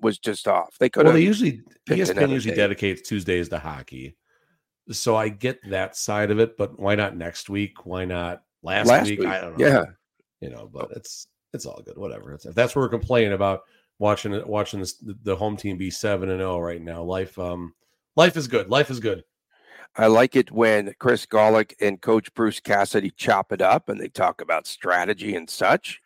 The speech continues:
Speaker 1: And last night we had Cassidy talking about D-men, uh, getting a lot of time there to, uh, create and do some things there and, uh, to get the V G K off, uh,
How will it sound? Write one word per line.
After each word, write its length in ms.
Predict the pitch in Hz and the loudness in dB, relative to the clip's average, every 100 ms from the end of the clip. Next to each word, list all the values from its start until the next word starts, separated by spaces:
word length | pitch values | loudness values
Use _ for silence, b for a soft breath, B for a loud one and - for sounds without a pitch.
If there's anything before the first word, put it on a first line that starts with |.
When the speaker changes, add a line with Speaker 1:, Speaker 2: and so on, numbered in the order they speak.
| - | -4
Speaker 1:
And 400 | 95 82 78 _ _ _ | -4 -4 -8 _ _ _
last 380 | 82 82 82 - | -8 -6 -6 -4
night 280 | 85 131 196 b b b b | 0 0 -2 b b b b
we 80 | - | -12
had 120 | - | -8
Cassidy 480 | - 92 - 90 87 | -2 -2 -2 -8 -6
talking 460 | - 92 95 87 | -2 -2 -4 -8
about 280 | 82 85 80 _ | -4 -2 -2 _
D-men, 540 | 107 107 98 73 117 139 B B B | -4 -2 -2 -4 -6 -8 B B B
uh, 240 | - 87 85 | -2 -2 -2
getting 380 | - 104 98 95 - | -2 -2 -2 -4 -6
a 80 | 98 | -6
lot 320 | - 95 107 | -4 -4 -4
of 220 | 101 87 | -4 -8
time 500 | - - 107 110 123 | -8 -2 0 0 -2
there 340 | 107 113 123 156 b b b - | -2 0 0 -2 b b b -8
to, 280 | 101 92 | -6 -2
uh, 180 | 92 85 - - | -2 -2 -6 -14
create 560 | - 113 92 120 143 - | -6 -4 -2 -2 -4 -8
and 160 | 165 | -12
do 180 | - 95 | -8 -8
some 220 | - 104 - | -8 -10 -2
things 360 | 117 135 135 | 0 0 -2
there 300 | 123 131 151 - B B B B - | 0 2 0 -2 B B B B -4
and, 340 | 110 113 101 | 0 0 2
uh, 160 | 113 110 | 2 2
to 100 | - | -2
get 280 | 101 113 135 _ _ - | 0 0 0 _ _ -4
the 200 | 113 - _ | -4 -4 _
V 180 | 107 120 | -6 -4
G 140 | 120 | -6
K 320 | - 110 104 - - | -4 0 0 -2 0
off, 280 | 101 101 - - | 2 0 -4 -8
uh, 180 | 120 | -8